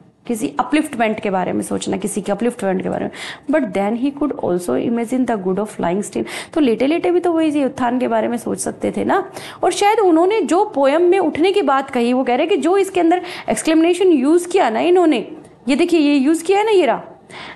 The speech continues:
तो ये जो exclamation उन्होंने यूज़ किया है ना, मुझे ऐसा लगता है कि उन्होंने शायद summer time के लिए बोला होगा, winter के लिए नहीं बोला होगा। देखिए ना, बिल्कुल मजाकिया तरीके से कह रहा है ना कि ठीक है, उन्होंने कहा कि "उठो, जागो, उठना है भाई, काम करना है, लेटे थोड़ी ना रहोगे ऐसे,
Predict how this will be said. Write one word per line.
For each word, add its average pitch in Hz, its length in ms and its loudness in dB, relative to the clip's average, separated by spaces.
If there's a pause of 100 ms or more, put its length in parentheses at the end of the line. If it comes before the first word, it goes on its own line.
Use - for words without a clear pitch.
तो 302 60 0
ये 311 220 4
जो 415 100 2
exclamation 359 580 2
उन्होंने 370 220 4
यूज़ 320 320 4
किया 320 200 2
है 240 120 2
ना, 302 140 2
मुझे 254 260 0
ऐसा 392 180 2
लगता 294 300 0
है 370 80 2
कि 392 120 2
उन्होंने 320 340 2
शायद 415 180 -2
summer 247 280 0
time 339 300 2
के 330 100 -2
लिए 294 120 0
बोला 247 260 0
होगा, 196 220 0
winter 220 320 -2
के 339 80 -2
लिए 330 120 2
नहीं 349 140 4
बोला 220 240 0
होगा। 185 400 -4 (500)
देखिए 262 280 2
ना, 302 100 0 (360)
बिल्कुल 349 220 4
मजाकिया 302 440 2
तरीके 330 280 0
से 330 120 0
कह 269 140 0
रहा 311 120 2
है 370 60 2
ना 302 100 2 (520)
कि 370 400 0 (340)
ठीक 254 160 -4
है, 453 60 4
उन्होंने 453 220 2
कहा 330 260 0
कि 370 160 0
"उठो, 339 300 2
जागो, 247 320 0
उठना 349 320 2
है 277 200 0
भाई, 294 200 0
काम 311 260 0
करना 277 260 2
है, 302 300 0
लेटे 277 320 0
थोड़ी 302 180 2
ना 381 120 2
रहोगे 311 320 2
ऐसे, 214 360 -2